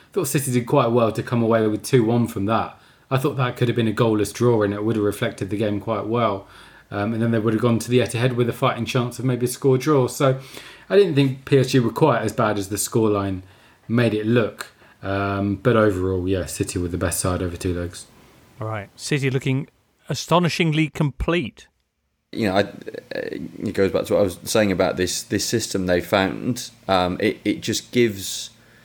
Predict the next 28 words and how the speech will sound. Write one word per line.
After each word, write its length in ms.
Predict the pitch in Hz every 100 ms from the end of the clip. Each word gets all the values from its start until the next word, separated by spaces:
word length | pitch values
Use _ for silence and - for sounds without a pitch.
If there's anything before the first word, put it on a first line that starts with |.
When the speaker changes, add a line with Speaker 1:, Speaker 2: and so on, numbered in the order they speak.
| _ _ _
Speaker 3:
every 380 | 117 113 110 107
single 380 | - 113 101 95
player 580 | - 107 95 - 113 107 - _
so 300 | - - 123
many 160 | 110 110
options 680 | - - 104 - - - - - -
when 200 | 98 92
they 80 |
find 240 | 87 98 95
themselves 340 | 85 95 87
in 100 | 87
possession. 580 | 87 87 95 - - 131 - - -
I, 220 | - 101 107
I 40 |
can't 340 | - 127 127
think 140 | - 107
of 80 | 107
many 220 | 104 98
examples 500 | 92 95 87 90 85
in, 200 | 85 80
in 260 | 92 87
recent 340 | 90 92 - -
football 240 | 85 92
history 320 | 95 95 -
where 240 | 80 87 87
a 60 |
team 480 | 85 95 90 85 80 - - - _ -
has 460 | 92 80 - -